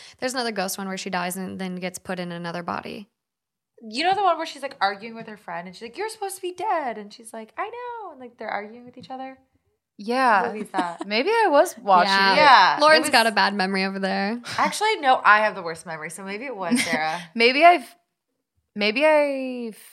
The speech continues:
Speaker 3: no, yeah, I think I
Speaker 2: Maybe
Speaker 3: only
Speaker 2: it
Speaker 3: watched
Speaker 2: was
Speaker 3: on the
Speaker 2: Sarah.
Speaker 3: airplane.
Speaker 2: I think it
Speaker 3: Yeah.
Speaker 2: was Sarah.
Speaker 3: <laughs> Yeah.
Speaker 2: Fuck.
Speaker 1: Watching
Speaker 3: Yeah.
Speaker 1: the same show.
Speaker 2: <laughs>
Speaker 1: Okay, two more short and sweet ones.
Speaker 2: Okay.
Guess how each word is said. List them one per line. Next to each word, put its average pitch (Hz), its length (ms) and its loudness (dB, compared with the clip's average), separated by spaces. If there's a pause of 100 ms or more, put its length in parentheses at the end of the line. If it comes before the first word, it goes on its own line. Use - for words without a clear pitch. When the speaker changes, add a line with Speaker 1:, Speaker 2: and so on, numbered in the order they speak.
(460)
Speaker 3:
no, 262 260 4
yeah, 277 200 2
I 240 60 4
think 240 140 -2
I - 20 2
Speaker 2:
Maybe 311 160 4
Speaker 3:
only 359 200 4
Speaker 2:
it 277 40 2
Speaker 3:
watched 262 200 8
Speaker 2:
was 285 80 4
Speaker 3:
on 277 60 2
the 233 60 6
Speaker 2:
Sarah. 185 180 8
Speaker 3:
airplane. 170 240 8
Speaker 2:
I 190 40 0
think 196 100 -2
it 220 40 2
Speaker 3:
Yeah. 226 220 8
Speaker 2:
was 233 80 4
Sarah. 170 460 4
Speaker 3:
<laughs> - 20 -20
Yeah. 359 100 2
Speaker 2:
Fuck. 175 360 -2
Speaker 1:
Watching 196 320 0
Speaker 3:
Yeah. 185 80 -2
Speaker 1:
the 196 60 0
same 180 140 -4
show. 185 360 -4
Speaker 2:
<laughs> - 880 -10
Speaker 1:
Okay, 247 320 4
two 285 280 -2
more 294 240 -2
short 233 320 -2
and 254 100 -6
sweet 214 220 -4
ones. 196 540 -6
Speaker 2:
Okay. 170 360 -14